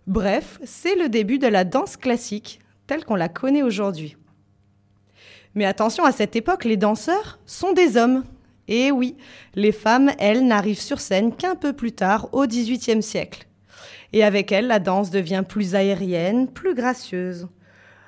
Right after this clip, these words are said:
On quitte peu à peu les lourds costumes pour des tutus légers. On quitte les talons pour les pointes et la magie opère.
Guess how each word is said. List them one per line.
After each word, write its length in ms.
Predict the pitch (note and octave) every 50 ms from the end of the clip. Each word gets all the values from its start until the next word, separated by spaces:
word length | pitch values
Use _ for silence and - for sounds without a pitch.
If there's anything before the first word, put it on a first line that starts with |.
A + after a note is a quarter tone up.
| - _ _ - C4
On 120 | C#4+ D#4+
quitte 400 | D4 - - E4+ E4+ - - B3
peu 260 | A#3+ - - E4 F4
à 80 | D#4 C4+
peu 220 | C#4+ - B3+ B3+
les 240 | C4 B3 A#3 A3 A3
lourds 400 | A3+ A3+ A3+ C4+ D4+ D#4 - -
costumes 580 | - B3 B3 A#3+ A#3+ - - G3+ G#3 A3 A3+ G#3+
pour 220 | - G#3 F#3 F#3
des 160 | D#3 F3+ F3
tutus 440 | F3 - - B3+ B3 - - F#3 F#3+
légers. 520 | F3 F3 F3+ F#3 F3 D3 D#3+ D#3 F#3 D4+ - _ _ _ - - - - _ _ _
On 200 | - F3+ F3 F3
quitte 400 | - - - - - _ - -
les 200 | A#3 G#3 G3+ G3+
talons 440 | G3+ - B3 C4 C4+ C#4+ D#4+ E4 D4
pour 180 | - - B3
les 140 | A#3+ A3+ A3
pointes 680 | A3 - G3+ F#3+ F#3+ F#3+ G3 G#3 G3 - - - - - - _ _ -
et 100 | G3 F#3
la 140 | F3 D#3
magie 340 | D#3+ E3+ F3+ G#3 - - A3+
opère. 540 | G3+ F#3+ F3 - D#3+ D3 C#3+ - - - -